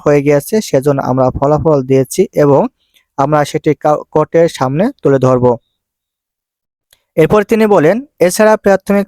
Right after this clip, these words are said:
পাঠ্য বই ছাপতে দেওয়া হয়েছে। তিনি আশা করেন জানুয়ারির মধ্যে পাঠ্য বই বিতরণ করা যাবে। তো বন্ধুরা, এই ছিল আপনার আপডেট, এই প্রাইমারির যে আপনার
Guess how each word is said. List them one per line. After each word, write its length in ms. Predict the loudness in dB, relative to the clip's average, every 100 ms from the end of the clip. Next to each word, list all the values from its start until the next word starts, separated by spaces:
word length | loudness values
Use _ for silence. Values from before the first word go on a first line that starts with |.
| -2
পাঠ্য 280 | -4 -2 0
বই 180 | 0 0
ছাপতে 400 | -4 -6 -2 -2
দেওয়া 240 | 2 0 0
হয়েছে। 420 | 0 -2 -2 -4
তিনি 220 | -2 -2
আশা 260 | -2 -2 -2
করেন 300 | 0 0 -2 -8 _ _ _ -2
জানুয়ারির 540 | 0 0 2 2 2 2
মধ্যে 380 | 0 0 -2
পাঠ্য 340 | -2 -4 -4 -2
বই 140 | 0
বিতরণ 360 | 0 0 -2 -2
করা 260 | -2 0 0
যাবে। 340 | 0 2 0 -2 _ _ _ _ _
তো 100 | -2
বন্ধুরা, 460 | 0 2 2 2 0 -2
এই 160 | -2
ছিল 160 | 0 0
আপনার 320 | 0 0 -2
আপডেট, 360 | 0 -2 0 -2 -2
এই 100 | -2
প্রাইমারির 680 | 0 0 2 0 0 -2
যে 160 | 0 0
আপনার 300 | 0 -2